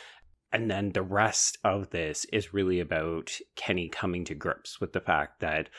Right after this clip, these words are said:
Boyd has been lying to him, that Sarah was far more involved than he realized. And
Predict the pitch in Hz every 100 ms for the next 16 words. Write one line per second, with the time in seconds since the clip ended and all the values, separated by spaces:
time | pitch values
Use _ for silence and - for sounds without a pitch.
0 | - - 95 85 92 87 85 80 87 -
1 | - - - 71 65 65 71 110 113 120
2 | 117 117 104 117 113 110 110 110 110 92
3 | 71 73 76 - - - - - 98 95
4 | 98 87 85 - - - 87 127 143 104
5 | 92 87 82 82 80 80 80 85 78 76
6 | 76 - 92 90 87